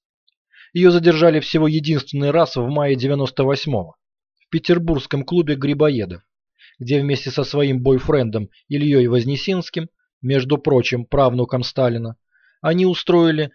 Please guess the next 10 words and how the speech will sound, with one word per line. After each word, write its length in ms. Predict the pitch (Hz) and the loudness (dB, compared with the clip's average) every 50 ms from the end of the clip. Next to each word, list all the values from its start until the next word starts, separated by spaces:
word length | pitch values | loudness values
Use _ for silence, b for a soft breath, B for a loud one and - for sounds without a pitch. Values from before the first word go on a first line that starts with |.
| b b b | b b b
развесёлый 680 | 135 135 139 123 135 143 143 - - 160 151 143 139 131 | 0 0 2 0 0 -2 -4 -2 0 2 2 2 2 0
дебош. 540 | 120 123 127 110 95 98 90 - - - _ _ _ _ _ _ _ _ _ _ _ _ _ _ _ _ - | 0 -4 -4 -4 -6 -8 -8 -10 -14 -20 _ _ _ _ _ _ _ _ _ _ _ _ _ _ _ _ -8
Не 200 | 123 139 160 170 | -4 -2 -2 -2
дожидаясь 760 | 160 151 143 175 165 - 185 180 165 151 123 117 117 - - | -2 0 0 0 2 2 2 2 2 2 2 2 0 0 0
обыска, 540 | 180 180 156 123 110 - - - - 165 _ b b b b b | 0 0 0 -2 -6 -8 -10 -20 -20 -20 _ b b b b b
Лиза 340 | b 143 170 185 170 165 175 | b -4 -2 0 0 0 -2
сама 360 | 160 - 196 196 185 147 120 | -2 -2 -2 0 0 0 0
выложила 520 | 113 117 131 131 120 117 107 127 123 123 123 | 0 2 0 2 2 0 0 0 0 0 0
на 140 | 123 131 127 | 0 -2 -6
стол 380 | - - - 117 120 170 - | -8 -6 -6 -6 -6 -6 -10